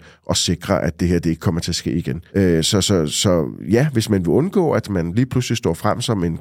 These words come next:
Karen, hvis vi kan tillade os at kalde det det, øh, så skal man nok ikke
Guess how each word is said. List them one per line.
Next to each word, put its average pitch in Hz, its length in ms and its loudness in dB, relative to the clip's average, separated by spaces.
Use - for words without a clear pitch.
Karen, 110 400 0
hvis 98 180 -6
vi 98 40 -2
kan 98 120 -8
tillade 107 280 -2
os 95 100 -6
at 95 60 -10
kalde 90 200 -2
det 98 100 -4
det, 110 120 -2
øh, 87 180 2
så 107 140 0
skal 160 180 0
man 123 120 2
nok 85 280 0
ikke 160 340 2